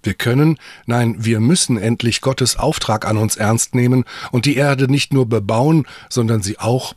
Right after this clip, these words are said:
bewahren. Weniger C O zwei, mehr Sonnen- und Windkraftwerke, weniger Fleisch. Wir wissen, wie es gehen könnte. Nur viel Zeit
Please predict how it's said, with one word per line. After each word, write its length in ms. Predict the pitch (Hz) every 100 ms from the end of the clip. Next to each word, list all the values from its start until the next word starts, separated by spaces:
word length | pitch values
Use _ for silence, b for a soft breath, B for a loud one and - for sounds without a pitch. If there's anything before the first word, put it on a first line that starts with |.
| _
bewahren. 680 | 123 104 101 117 117 104 80 - _ _ _ _ _ -
Weniger 480 | 101 147 175 151
C 200 | 131 143
O 100 | 127
zwei, 460 | 120 - 110 95 85 B B
mehr 300 | 113 143 156
Sonnen- 320 | 131 151 147
und 160 | 135 113
Windkraftwerke, 960 | 156 - 117 101 - 101 87 - 87
weniger 480 | 113 127 175 156 135
Fleisch. 520 | - 127 143 117 - B B B B B
Wir 180 | 113 113
wissen, 420 | 113 - 131 90
wie 80 | 95
es 160 | 101 -
gehen 300 | 123 107 101
könnte. 460 | 104 95 95 85 - _ _ _ _
Nur 320 | 117 110 95 - b b b -
viel 280 | 110 95
Zeit 460 | - 131 135 90